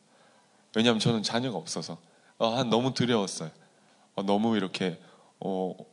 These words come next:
어떻게 말을 해야 되지? 너무 이제 막막했고. 그리고 이제 고등학교 시절이 제 인생의 가장 깜깜했던 시절입니다. 아버지가 감옥에 갔다 오시고 어머니가 지금 바람 나서 집을 나가시고.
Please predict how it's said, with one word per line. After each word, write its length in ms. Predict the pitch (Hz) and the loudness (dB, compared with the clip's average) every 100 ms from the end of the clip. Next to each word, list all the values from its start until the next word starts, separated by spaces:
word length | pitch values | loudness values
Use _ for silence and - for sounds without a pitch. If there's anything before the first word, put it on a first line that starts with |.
| - | -10
어떻게 480 | 104 98 165 - 110 - | -8 0 0 0 -6 -8
말을 340 | - 90 92 98 | -10 -10 -8 -8
해야 160 | 113 101 | -6 -6
되지? 380 | 90 82 120 147 _ | -6 -8 -12 -14 _
너무 300 | - 101 98 | -10 -6 -6
이제 220 | 87 90 85 | -6 -8 -8
막막했고. 760 | - 95 101 - - - 82 - _ - - - - - - - | -8 -6 -6 -8 -12 -10 -12 -14 _ -20 -20 -20 -20 -20 -20 -2
그리고 220 | 156 165 | 4 4
이제 300 | 127 127 107 | 4 4 2
고등학교 460 | - 131 208 214 147 | 2 4 6 4 0
시절이 720 | - 127 107 101 101 82 80 - - | 0 0 0 0 -2 -4 -10 -14 -4
제 220 | - 151 | 2 4
인생의 400 | 123 123 156 139 | 2 0 -2 -2
가장 600 | - - - - - 156 | -4 -4 -2 -2 -2 -4
깜깜했던 680 | 139 139 156 151 147 - 90 | -6 -4 -2 -2 -2 -4 -4
시절입니다. 640 | - 104 87 78 76 82 _ - - - | -4 -4 -10 -12 -14 -18 _ -20 -20 -2
아버지가 640 | 104 120 113 107 104 101 - | 0 2 0 -2 -2 -4 -8
감옥에 340 | 110 110 90 | -4 -4 -4
갔다 280 | - 90 98 | -8 -8 -6
오시고 480 | 87 - 95 120 - - - | -6 -6 -6 -8 -10 -20 -6
어머니가 540 | - 135 135 104 85 - _ _ - | -2 0 0 -2 -4 -8 _ _ -10
지금 220 | - - | -8 -8
바람 260 | 90 92 92 | -10 -8 -8
나서 220 | 90 - | -8 -6
집을 320 | - 107 98 | -8 -6 -10
나가시고. 500 | 80 80 82 - - | -10 -10 -8 -10 -12